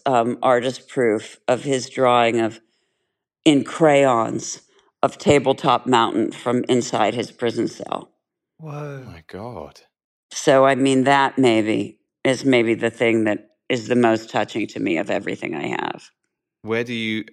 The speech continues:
Speaker 3: uh, where do you show it in your house? Where, what room is it in?
Speaker 1: It's in the dining room.
Speaker 3: So everybody who comes over for dinner can see
Speaker 2: Mm.
Speaker 3: it?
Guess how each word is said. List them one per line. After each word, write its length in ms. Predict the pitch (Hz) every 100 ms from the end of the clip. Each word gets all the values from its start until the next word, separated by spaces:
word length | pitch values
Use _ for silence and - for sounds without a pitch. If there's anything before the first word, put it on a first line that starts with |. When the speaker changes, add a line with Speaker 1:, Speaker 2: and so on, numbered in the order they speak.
| -
Speaker 3:
uh, 100 | -
where 200 | 110 110
do 100 | 107
you 200 | 104 104
show 300 | - 117 110
it 160 | 90 -
in 100 | 85
your 120 | 82
house? 320 | 98 82 -
Where, 140 | 95
what 260 | 87 95 -
room 240 | 98 107
is 120 | 95 80
it 100 | -
in? 200 | - - _ _ _ _ _ _
Speaker 1:
It's 60 | -
in 120 | 180
the 80 | 165
dining 380 | 143 123 123 110
room. 280 | 92 - - _ _ _ _ -
Speaker 3:
So 160 | - -
everybody 460 | 98 98 98 90
who 80 | 92
comes 260 | 92 95 85
over 220 | 87 80
for 120 | 80
dinner 240 | 82 85 82
can 160 | 76
see 240 | 80 - 90
Speaker 2:
Mm. 80 | 80
Speaker 3:
it? 180 | -